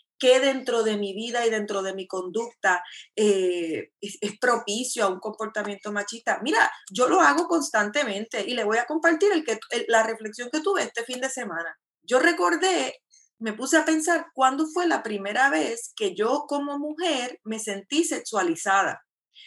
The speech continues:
Yo tenía once años y me estaba quedando con unos amiguitos, nos estábamos quedando un fin de semana en Calle con unos amiguitos. Y salimos a una farmacia.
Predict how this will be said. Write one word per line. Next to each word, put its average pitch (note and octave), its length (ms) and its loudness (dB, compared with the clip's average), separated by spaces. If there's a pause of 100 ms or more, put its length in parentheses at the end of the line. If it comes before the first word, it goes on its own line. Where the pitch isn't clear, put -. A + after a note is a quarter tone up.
(220)
Yo A#3+ 160 2
tenía D#4+ 420 2
once A3+ 380 0
años D#3 600 -6 (380)
y A3 120 -2
me G#3+ 80 0
estaba A3 340 2
quedando D4+ 720 4 (180)
con G3+ 200 0
unos B3 280 0
amiguitos, C#4 760 2
nos G3+ 140 -6
estábamos G3+ 460 0
quedando C4 480 2 (280)
un A3 120 -4
fin B3 160 -6
de C4 100 -2
semana C4+ 520 2
en B3 120 -8
Calle C#4 400 0
con A3 140 -4
unos G3+ 220 -6
amiguitos. G3 540 -4 (960)
Y B3+ 380 0
salimos D#4+ 640 4
a G#3+ 140 4
una G#3 220 -2
farmacia. G3+ 600 -2